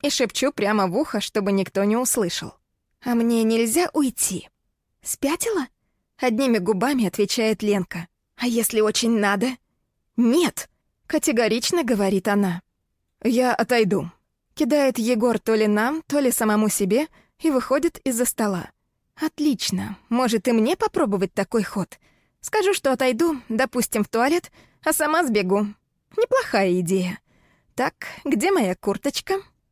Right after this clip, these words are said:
Оглядываюсь, нахожу куртку и почти успеваю натянуть её на плечи, как возвращается Егор. Не один.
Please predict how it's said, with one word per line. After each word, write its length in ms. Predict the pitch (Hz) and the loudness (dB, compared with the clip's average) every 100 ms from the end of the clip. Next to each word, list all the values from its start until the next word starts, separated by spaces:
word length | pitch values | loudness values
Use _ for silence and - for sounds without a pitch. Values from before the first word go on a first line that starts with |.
| _ _ _ _ _ | _ _ _ _ _
Оглядываюсь, 800 | 311 262 285 311 311 320 311 - - | -2 0 0 2 2 0 0 -6 -4
нахожу 420 | 330 311 269 226 | -4 0 0 0
куртку 480 | - 285 - - 359 349 - | -2 -4 -2 -4 -4 -6 -4
и 120 | 370 | -2
почти 360 | 330 - - 277 | 0 -4 -2 -2
успеваю 560 | 226 - 220 247 226 | -2 0 0 2 2
натянуть 460 | 196 190 247 233 - | 0 0 0 0 0
её 160 | 214 | 0
на 140 | 208 - | 0 0
плечи, 420 | 262 320 - 165 _ _ _ | -2 -2 -4 -6 _ _ _
как 180 | - 269 | -6 -2
возвращается 760 | 254 202 208 190 226 214 208 269 | 0 2 0 0 2 0 0 0
Егор. 460 | 262 233 196 180 - _ _ _ _ _ | 0 0 -2 -4 -14 _ _ _ _ _
Не 160 | 226 208 | 2 2
один. 480 | 214 214 311 185 | 2 2 2 0